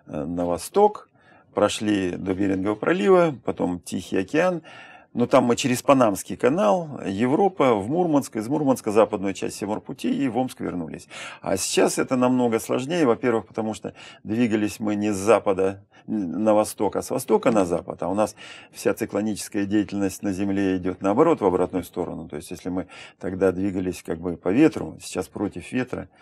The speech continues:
против движения Земли, даже самолёт из Омска в Москву летит дольше, чем из Москвы в Омск.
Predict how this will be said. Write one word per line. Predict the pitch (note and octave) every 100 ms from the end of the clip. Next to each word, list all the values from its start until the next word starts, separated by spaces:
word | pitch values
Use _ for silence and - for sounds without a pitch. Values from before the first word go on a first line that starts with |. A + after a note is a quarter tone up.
| - _
против | G2+ - F2+
движения | F2+ F#2 F#2+ F#2 F2
Земли, | F#2+ A2 A#2+
даже | F#2 G2+ G#2 - - _
самолёт | - - B2 E3 D#3+
из | G#2+ G2+
Омска | B2+ G2+ - F2+
в |
Москву | G#2 A#2 G#3+ A#3 - _ _ _ _ _ _ _ _
летит | F#2+ A#2+ - C3 - - - -
дольше, | F2+ C#3 G3 - F2+
чем | - F2 F2+
из | F2
Москвы | F2+ - B2+ D3+ - _ _
в | -
Омск. | G#2+ E2 -